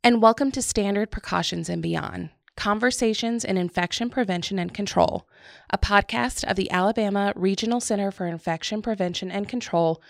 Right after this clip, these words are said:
Training and Technical Assistance, or arc I P C. My name is Mina Napavi, and I'm a program manager with the arc I P C at the University of Alabama at Birmingham School of Public Health.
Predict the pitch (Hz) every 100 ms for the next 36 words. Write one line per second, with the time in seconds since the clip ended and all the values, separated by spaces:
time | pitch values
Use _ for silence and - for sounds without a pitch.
0 | - - - 214 214 220 226 208 196 175
1 | 170 180 208 208 - 170 - 165 160 -
2 | - _ - 190 180 180 - 170 160 -
3 | 160 - - - - 98 190 _ _ _
4 | _ _ _ 214 214 247 240 247 233 196
5 | 180 185 180 185 269 269 196 160 160 156
6 | 165 196 277 _ - - - 240 240 226
7 | 247 247 277 262 240 233 233 220 226 -
8 | 196 196 208 208 240 - 214 202 - 180
9 | 185 196 220 220 220 - 226 208 - 190
10 | 214 208 190 202 202 180 175 180 175 175
11 | 170 - - 165 160 120 - 170 85 87
12 | - - 76 -